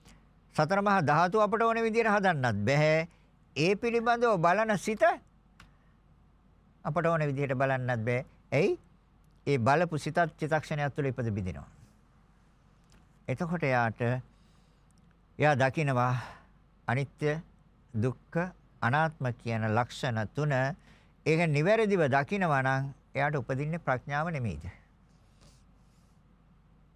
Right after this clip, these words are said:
ඒ විදර්ශනා ප්‍රඥාවයි. තේරෙනවද? ඒතර ඒ විදර්ශනා ප්‍රඥාව බුදුරජාණන් වහන්සේ දේශනා කළේ විදර්ශනා ප්‍රඥාවය ඉපදෙව්වේ කොහොමද? අර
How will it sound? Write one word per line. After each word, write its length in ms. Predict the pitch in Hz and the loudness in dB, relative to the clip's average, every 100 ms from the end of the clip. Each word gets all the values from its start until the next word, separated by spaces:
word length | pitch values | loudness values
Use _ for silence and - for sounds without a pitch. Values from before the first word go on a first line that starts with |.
| _ _ - | _ _ -8
ඒ 160 | 127 135 | -4 -2
විදර්ශනා 480 | 123 117 - 113 110 | -2 -4 -6 -8 -8
ප්‍රඥාවයි. 640 | 90 - 92 87 - - - - _ _ _ _ _ _ - | -10 -12 -14 -16 -18 -20 -20 -20 _ _ _ _ _ _ -10
තේරෙනවද? 540 | 113 92 95 95 _ _ _ _ _ _ 190 | -8 -8 -10 -14 _ _ _ _ _ _ -2
ඒතර 80 | 175 | 0
ඒ 240 | 156 175 | 2 2
විදර්ශනා 760 | 135 135 190 220 240 240 233 | 2 2 2 0 -2 0 0
ප්‍රඥාව 540 | 226 220 208 240 226 202 | 2 0 -2 -2 0 0
බුදුරජාණන් 600 | 160 180 196 208 214 214 | 0 -2 0 0 0 -2
වහන්සේ 400 | 214 214 - 190 | 0 -2 -4 -4
දේශනා 720 | 139 151 151 180 185 190 190 | 0 -2 -2 -4 0 0 -2
කළේ 360 | - 208 233 180 | -4 -2 0 0
විදර්ශනා 640 | 156 185 185 202 208 202 | -2 -2 -4 -6 -2 -2
ප්‍රඥාවය 640 | 175 170 - 202 202 202 214 | 0 -2 -4 -2 -2 0 0
ඉපදෙව්වේ 580 | 170 139 170 185 190 185 | 0 -2 -2 0 -2 -2
කොහොමද? 540 | 165 147 170 202 247 330 480 494 - - - _ _ _ _ _ _ _ _ _ _ _ _ | -4 -2 -2 -2 -2 0 -2 -4 -12 -20 -20 _ _ _ _ _ _ _ _ _ _ _ _
අර 100 | - | -4